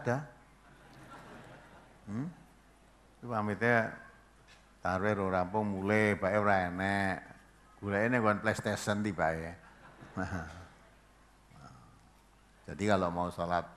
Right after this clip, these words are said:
witir di rumah ya boleh. Sholatnya tarawih nang masjid. Sholatnya tarawih.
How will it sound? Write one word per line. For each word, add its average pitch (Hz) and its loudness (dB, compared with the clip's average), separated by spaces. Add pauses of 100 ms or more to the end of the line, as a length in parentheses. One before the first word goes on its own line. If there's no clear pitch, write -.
(140)
witir 92 -4
di 98 -6
rumah 98 2
ya 90 0
boleh. 78 -4 (1120)
Sholatnya 113 6
tarawih 139 10
nang 147 8
masjid. 156 8 (1500)
Sholatnya 113 6
tarawih. 117 6